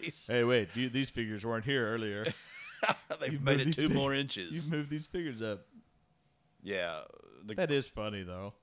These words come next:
Speaker 1: Well, it's,
Speaker 2: Well,
Speaker 1: they
Speaker 2: there's
Speaker 1: did it
Speaker 2: that scene. What was it? That scene on, uh, the Austin Powers movie when it says they, uh,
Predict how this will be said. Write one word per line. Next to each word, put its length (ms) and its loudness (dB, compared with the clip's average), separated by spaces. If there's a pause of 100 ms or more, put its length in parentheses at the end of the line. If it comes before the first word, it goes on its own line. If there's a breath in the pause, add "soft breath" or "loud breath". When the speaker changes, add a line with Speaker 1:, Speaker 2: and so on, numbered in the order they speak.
Speaker 1:
Well, 240 10
it's, 340 -8
Speaker 2:
Well, 80 4
Speaker 1:
they 60 6
Speaker 2:
there's 140 6
Speaker 1:
did 60 2
it 40 2
Speaker 2:
that 60 -4
scene. 360 -2
What 140 0
was 180 0
it? 80 -8
That 180 -4
scene 300 -6
on, 260 -4
uh, 300 -4
the 120 -6
Austin 300 -6
Powers 380 0
movie 300 -2
when 160 -4
it 100 -8
says 280 -4
they, 280 -2
uh, 240 -2